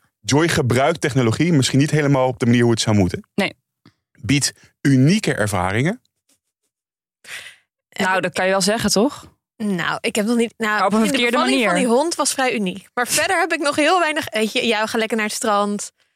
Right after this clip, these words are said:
Speaker 3: We gaan ergens sushi eten, ja.
Speaker 2: Ja.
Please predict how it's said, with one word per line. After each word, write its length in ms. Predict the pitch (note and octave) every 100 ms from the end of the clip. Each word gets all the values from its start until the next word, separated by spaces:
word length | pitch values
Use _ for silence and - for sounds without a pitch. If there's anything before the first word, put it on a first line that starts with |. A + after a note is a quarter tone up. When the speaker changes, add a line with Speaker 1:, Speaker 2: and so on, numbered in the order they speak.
| _
Speaker 3:
We 220 | A#4 A4+ F4+
gaan 120 | A#3
ergens 260 | B3 A#3 A3
sushi 320 | A#3 - A3
eten, 360 | G#3 G#3 -
ja. 360 | G3 E3 D3 D3 -
Speaker 2:
Ja. 240 | F3+ B2